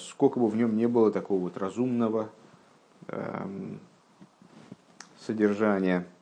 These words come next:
э, там, частных кавонес, э, с-, там, знания частностей, законов и обычаев и так далее, а, оно в-, с неизбежностью, э, должно,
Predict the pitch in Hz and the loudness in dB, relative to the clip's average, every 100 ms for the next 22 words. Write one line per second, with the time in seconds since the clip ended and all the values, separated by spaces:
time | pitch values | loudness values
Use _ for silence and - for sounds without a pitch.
0 | _ _ _ _ _ - - 196 190 98 | _ _ _ _ _ -16 -10 -8 -6 -6
1 | - - - - - _ - - - _ | -8 -8 -10 -12 -16 _ -16 -16 -20 _
2 | _ _ _ _ - _ - 110 117 127 | _ _ _ _ -20 _ 2 6 8 6
3 | 110 - 95 92 104 98 92 - - _ | -2 0 2 2 2 0 -6 -14 -20 _
4 | _ - - - - - - - - - | _ -14 -12 -10 -10 -8 -8 -8 -10 -16
5 | - - - - - - _ - - - | -20 -20 -20 -20 -20 -20 _ -18 -14 -12
6 | - 90 95 104 113 107 - 95 95 107 | -12 -8 -2 0 2 2 2 0 0 -6
7 | - 101 98 - 107 101 107 107 92 101 | -4 0 0 0 -2 -2 0 0 0 -2
8 | - 82 - 113 110 85 - - - - | -4 -8 -6 0 2 2 -2 -16 -20 -4
9 | - 101 104 - 110 110 143 147 117 - | 4 8 6 6 4 6 6 6 6 2
10 | - _ _ 101 104 - - - - - | -18 _ _ -12 -12 -16 -20 -20 -20 -18
11 | - - 131 127 110 185 180 117 - 87 | -14 -4 2 2 8 8 8 2 -4 -10
12 | - _ _ _ _ - - - - 98 | -10 _ _ _ _ -20 -20 -10 -2 2
13 | 101 104 120 151 151 - | 4 4 6 6 6 6